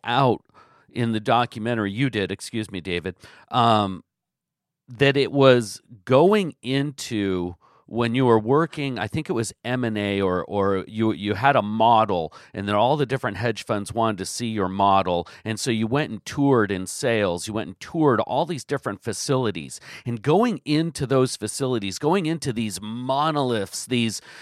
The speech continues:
these legendary, um, halls, that you actually gained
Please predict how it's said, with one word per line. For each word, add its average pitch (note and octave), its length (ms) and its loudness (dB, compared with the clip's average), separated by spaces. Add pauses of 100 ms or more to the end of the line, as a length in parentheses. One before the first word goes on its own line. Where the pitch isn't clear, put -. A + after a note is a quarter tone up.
(160)
these A#2 320 -2
legendary, B2+ 1160 2 (220)
um, A2 240 2
halls, A2 840 0 (180)
that C#3 140 -2
you D3+ 300 -4
actually C3+ 540 -4
gained B2 520 -4